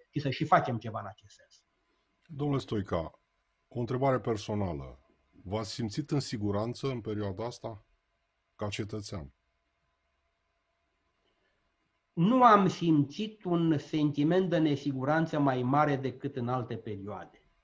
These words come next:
Speaker 1: Uh, dacă mă refer la starea mea sufletească, uh, aici, uh, am avantajul că sunt un om credincios.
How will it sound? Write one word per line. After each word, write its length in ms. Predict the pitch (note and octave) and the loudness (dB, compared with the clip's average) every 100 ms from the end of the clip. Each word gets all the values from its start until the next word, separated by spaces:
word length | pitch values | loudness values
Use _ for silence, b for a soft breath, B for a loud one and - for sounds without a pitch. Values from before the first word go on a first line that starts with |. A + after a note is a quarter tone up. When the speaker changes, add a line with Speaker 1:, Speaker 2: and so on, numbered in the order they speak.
| _ _ _ _ _ _ | _ _ _ _ _ _
Speaker 1:
Uh, 580 | D3 A#2+ A#2+ A#2 A#2 A2 G#2+ _ _ _ _ _ _ _ | -12 -8 -4 -4 -4 -6 -10 _ _ _ _ _ _ _
dacă 340 | A#2+ C#3 C#3+ | 0 0 2
mă 120 | D3 C#3+ | 2 2
refer 240 | C#3+ - | 2 2
la 160 | E3+ D3+ | 2 4
starea 280 | F3 D#3+ | 4 4
mea 120 | D3 D#3 | 2 0
sufletească, 760 | C#3 C3 A#2+ B2+ - - - _ _ _ _ _ _ _ _ _ _ _ _ _ _ _ | -2 -6 -4 -4 -6 -18 -20 _ _ _ _ _ _ _ _ _ _ _ _ _ _ _
uh, 340 | _ - - A#2 B B - | _ -18 -16 -16 B B -8
aici, 440 | C3+ C#3+ E3 - | 0 0 0 -2
uh, 580 | E3 D#3 D#3 D3 C#3 C3 - _ _ _ _ _ _ _ _ _ | 0 0 0 -2 -2 -4 -10 _ _ _ _ _ _ _ _ _
am 320 | C#3+ D#3 D#3 | 2 4 4
avantajul 920 | D3 C#3 C3+ C#3+ C#3 C3+ D#3+ D#3+ C#3+ D3 | 4 2 2 2 4 2 2 2 2 -2
că 100 | C3+ | -4
sunt 220 | D3 C3 | -2 0
un 80 | C#3 | 0
om 140 | C#3 | 0
credincios. 720 | C3+ B2+ B2 A#2 G2+ - - | -2 -4 -4 -6 -10 -14 -20